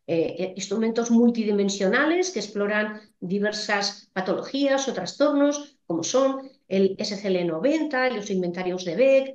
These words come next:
eh, el, el cuestionario, lo, el screening de problemas emocionales de conducta, el cupad,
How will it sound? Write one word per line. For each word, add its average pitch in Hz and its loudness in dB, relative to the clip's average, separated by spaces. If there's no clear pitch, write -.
eh, 175 2
el, 196 -2
el 185 -2
cuestionario, 208 2
lo, 185 0
el 185 -2
screening 262 2
de 196 -2
problemas 196 -4
emocionales 190 -4
de 170 -2
conducta, 269 0
el - -10
cupad, 254 0